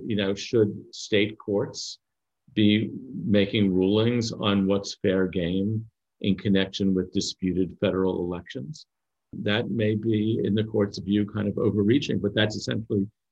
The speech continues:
what would happen if disciplinary committees went after the lawyers for political speech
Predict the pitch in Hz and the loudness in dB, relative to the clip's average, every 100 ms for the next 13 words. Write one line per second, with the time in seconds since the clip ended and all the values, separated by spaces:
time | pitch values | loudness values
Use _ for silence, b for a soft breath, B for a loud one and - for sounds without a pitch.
0 | _ - 117 107 95 110 123 135 107 101 | _ 2 4 4 4 0 0 0 0 0
1 | - 107 - - 165 113 110 101 101 101 | 0 -2 -4 -18 -2 0 2 2 2 2
2 | 101 - 95 95 98 98 101 92 95 98 | 0 0 2 2 0 0 0 0 0 -2
3 | 104 101 92 92 98 98 107 - _ _ | -4 -2 -2 0 0 0 -4 -10 _ _
4 | _ _ - 104 98 - 113 95 92 95 | _ _ 2 4 4 2 0 2 0 -4
5 | - - 131 117 117 - | -2 2 4 2 0 -8